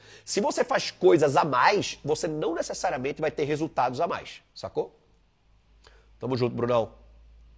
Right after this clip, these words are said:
Os quinhentos M L de água, vinte minutos antes da refeição, ajuda muito a não ter tanta fome na hora da refeição. Exatamente. Dentro do desafio, eu falo sobre os cinco pilares do emagrecimento definitivo, que é a metodologia que eu aplico no desafio.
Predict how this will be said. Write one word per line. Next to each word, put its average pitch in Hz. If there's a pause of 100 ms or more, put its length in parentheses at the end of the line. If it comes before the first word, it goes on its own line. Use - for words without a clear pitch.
(1700)
Os -
quinhentos 202
M 269
L 196
de 160
água, 123
vinte 147
minutos 143
antes 143
da 143
refeição, 135
ajuda 135
muito 139
a -
não 151
ter 143
tanta 143
fome 131
na 135
hora 127
da 131
refeição. 143
Exatamente. 127 (260)
Dentro 202
do 240
desafio, 156 (240)
eu 151
falo 175
sobre 160
os 139
cinco -
pilares 131
do 131
emagrecimento 135
definitivo, 107
que -
é -
a 151
metodologia 151
que -
eu 175
aplico 170
no 156
desafio. 127